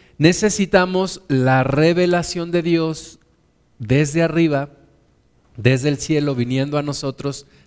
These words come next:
para que seamos transformados y para que podamos ser redimidos y acercarnos a nuestro Dios. Vimos entonces,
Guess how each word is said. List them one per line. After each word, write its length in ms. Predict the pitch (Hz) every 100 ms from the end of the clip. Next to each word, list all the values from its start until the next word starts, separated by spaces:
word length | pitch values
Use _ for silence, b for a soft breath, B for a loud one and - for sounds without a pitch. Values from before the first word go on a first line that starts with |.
| b
para 300 | 117 120 120
que 100 | -
seamos 680 | 110 131 135 139 139 - - b b _
transformados 1080 | - 147 165 165 170 160 156 139 135 143 - -
y 180 | 190 196
para 380 | 190 175 175
que 100 | -
podamos 680 | 165 156 156 185 202 196 - b b
ser 300 | - - 160
redimidos 720 | 165 175 165 160 160 160 156
y 20 | 131
acercarnos 760 | 120 123 117 135 135 139 -
a 60 | 120
nuestro 380 | 113 117 147 156
Dios. 320 | 190 190 - b b b b b b _ _ _ _
Vimos 380 | - 202 220 214
entonces, 720 | 185 175 202 190 190 202 -